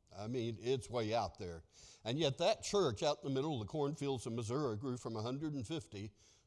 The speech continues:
to over a thousand during Kent's ministry. It's an amazing congregation.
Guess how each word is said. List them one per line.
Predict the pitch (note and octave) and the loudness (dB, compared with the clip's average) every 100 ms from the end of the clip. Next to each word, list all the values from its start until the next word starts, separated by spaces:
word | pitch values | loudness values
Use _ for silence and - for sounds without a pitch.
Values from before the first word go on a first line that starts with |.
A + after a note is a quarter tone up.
| - | -12
to | C3 | -4
over | B2+ C3 C3+ | -2 0 2
a | A2+ | 2
thousand | G2+ C#3+ B2 G#2+ F2+ F#2 F#2+ G#2+ _ _ _ _ _ _ _ - | 4 4 4 0 -2 -6 -8 -10 _ _ _ _ _ _ _ -8
during | A2+ A2+ G#2 | -4 -4 -6
Kent's | - A2+ - | -6 -6 -4
ministry. | A#2+ A2+ F#2+ - F2+ E2+ | -2 -2 -2 -6 -8 -8
It's | F#2 G#2+ | -8 -4
an | |
amazing | G#2 B2+ B2 G#2+ A2 | -2 0 0 0 -2
congregation. | G2 A#2 G#2 G#2 A2 A#2 - | -2 -2 -2 -4 -6 -8 -10